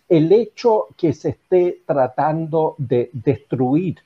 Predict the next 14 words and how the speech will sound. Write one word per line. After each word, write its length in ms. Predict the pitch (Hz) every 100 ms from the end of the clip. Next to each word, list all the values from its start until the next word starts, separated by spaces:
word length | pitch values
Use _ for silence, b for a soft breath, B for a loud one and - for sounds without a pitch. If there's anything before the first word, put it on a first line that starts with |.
| b b b
un 200 | - 131
sistema 720 | - 120 - 151 131 135 131 -
electoral 840 | 120 107 95 - 120 113 127 113 -
o 80 | 117
un 220 | 131 120
sistema 540 | 135 - - 117 127
democrático 960 | 113 110 104 - 127 135 123 101 113 - B B B B _ _ _ - -
que 80 |
muchos 400 | 95 131 143 107
tienen 300 | - 123 110
como 260 | - 104 101
referencia 640 | 107 - 113 117 127 113 104
Estados 460 | - 107 104 107
Unidos, 460 | 110 107 113 101